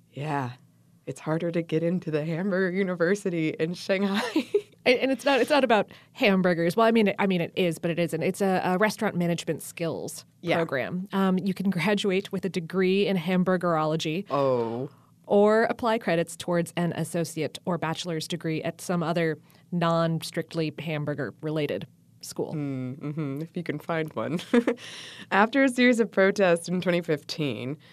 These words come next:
Speaker 1: McDonald's raised the minimum wage for its U S employees from nine dollars and one cent an hour to nine dollars and ninety cents an hour,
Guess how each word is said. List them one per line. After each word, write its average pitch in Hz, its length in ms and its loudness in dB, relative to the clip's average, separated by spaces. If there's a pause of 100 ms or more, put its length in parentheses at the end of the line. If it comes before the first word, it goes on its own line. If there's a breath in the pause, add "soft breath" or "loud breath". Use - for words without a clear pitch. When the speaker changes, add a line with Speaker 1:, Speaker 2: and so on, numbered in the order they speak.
(400 soft breath)
Speaker 1:
McDonald's 214 880 4
raised 165 520 2
the 165 80 0
minimum 160 400 2
wage 139 600 0
for 170 460 4
its 151 300 0
U 151 140 2
S 151 140 0
employees 127 500 -2
from 127 400 -6
nine 151 320 -2
dollars 135 640 -2
and 123 200 -12
one 156 200 -4
cent 202 460 -8 (100)
an 180 140 -4
hour 151 320 -2 (340 loud breath)
to 143 380 0
nine 151 180 0
dollars 139 400 0
and 123 100 -6
ninety 135 280 -4
cents 123 260 -10
an 127 80 -8
hour, 123 320 -8